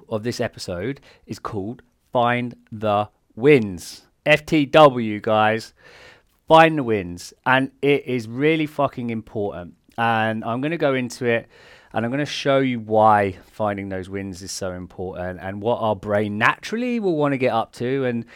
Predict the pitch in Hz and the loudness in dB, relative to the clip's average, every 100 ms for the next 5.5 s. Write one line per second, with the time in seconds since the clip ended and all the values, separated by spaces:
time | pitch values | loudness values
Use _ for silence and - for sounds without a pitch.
0 | - 135 147 156 160 147 147 135 131 120 | -8 -6 -4 -2 -2 -2 -2 -6 -6 -4
1 | 104 113 131 127 127 107 120 110 107 110 | 2 2 2 0 -2 -4 -4 -6 -6 -6
2 | 95 90 - _ - 117 107 - 131 117 | -6 -8 -14 _ -12 -10 -10 -6 -4 -4
3 | - 113 104 - - 113 104 85 107 120 | -4 -6 -6 -14 -10 -8 -8 -8 -6 -4
4 | 120 104 - 101 98 - 98 - 98 95 | -2 -4 -6 -10 -10 -12 -16 -14 -14 -14
5 | - 95 87 113 - | -10 -12 -12 -18 -20